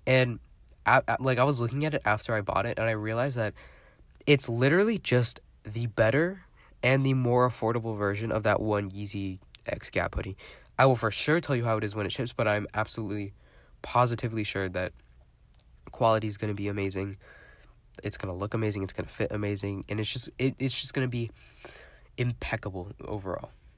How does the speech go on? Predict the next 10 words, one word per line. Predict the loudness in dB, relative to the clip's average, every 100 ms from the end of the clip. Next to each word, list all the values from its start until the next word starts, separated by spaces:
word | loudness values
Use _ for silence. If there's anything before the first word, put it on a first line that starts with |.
| _ -20
So, | -12 -12 -12 -16 -20 _ _ _ -20 -20 _ -20 -20 -20 -20 -20 -20 -20 -20 _ -20 -20 -20 _ _ _ -20 -14
yeah. | -12 -12 -14 -20 -20 _ -20 _ -20 -20 -18 -10
I |
really | -6 -4 -4 -4
don't | -6 -6
have | -6
anything | -6 -6 -6
else | -8 -10
to | -16
say. | -16